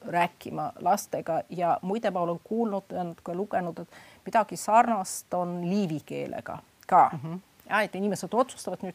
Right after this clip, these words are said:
Speaker 1: võtame kätte, et see, see on ka väga huvitav. Nii et
Speaker 2: No,
Speaker 1: sellist
Speaker 2: siin
Speaker 1: asja
Speaker 2: hiljaaegu
Speaker 1: on.
Speaker 2: oli dokumentaalfilm, äh, ühest, äh,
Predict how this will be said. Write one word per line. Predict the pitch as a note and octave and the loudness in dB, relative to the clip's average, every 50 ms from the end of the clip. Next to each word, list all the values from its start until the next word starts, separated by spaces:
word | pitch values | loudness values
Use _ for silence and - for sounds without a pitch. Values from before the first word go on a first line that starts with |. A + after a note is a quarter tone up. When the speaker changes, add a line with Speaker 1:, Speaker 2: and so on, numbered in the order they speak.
| - | -4
Speaker 1:
võtame | G#3+ A3 - - G3+ G3+ G3 | -4 -4 -2 -4 -6 -4 0
kätte, | - A3+ A3 - _ - D3+ D3 | 0 0 0 0 _ -6 -6 -6
et | - - | -6 -10
see, | - - - F#3 F3+ F3 | -16 -12 -10 -10 -10 -8
see | - - | -8 -8
on | G#3 | 2
ka | - F#3 D#3 | 2 2 2
väga | D3+ - - | 2 -2 -4
huvitav. | A1+ G#1 - - - _ _ - - - - _ - - - - - - - - - - - - - - - - - - | -6 -6 -8 -12 -16 _ _ -18 -16 -16 -20 _ -20 -20 -20 -20 -20 -20 -20 -20 -20 -20 -18 -18 -18 -18 -20 -16 -8 -4
Nii | G#3 | -2
et | G3+ G#3+ | 4 6
Speaker 2:
No, | A3 A3+ | 8 8
Speaker 1:
sellist | D4 D#4 E4 E4+ | 8 8 8 4
Speaker 2:
siin | B3+ A3+ | 6 6
Speaker 1:
asja | A3+ A#3+ | 8 8
Speaker 2:
hiljaaegu | C4+ C#4 C4 G#3 F#3+ F#3+ E3 | 8 8 8 10 10 8 8
Speaker 1:
on. | G3 | 6
Speaker 2:
oli | G3 G3 F#3+ F#3+ | 4 4 4 2
dokumentaalfilm, | F#3+ - G3 F3 F#3+ F3+ - A#3+ A#3+ G3 E3 - - A3+ G#3+ G3+ E3+ D3 C3+ C#3 | -2 -2 -2 -4 -4 0 2 2 2 2 2 0 0 2 2 2 2 2 0 -2
äh, | - - - D#3+ D#3+ D#3 D#3 D3+ D3+ D#3 | -4 -4 -4 -4 -2 -2 -2 -2 -2 -2
ühest, | D#3+ D#3 E3 D#3 D3+ - - - - _ - | -2 0 -2 -2 -2 -4 -10 -14 -16 _ -4
äh, | E3 D3+ D3+ D3+ D3+ D3+ D3+ D#3 D#3 | -4 -2 0 -2 -2 -2 -4 -6 -8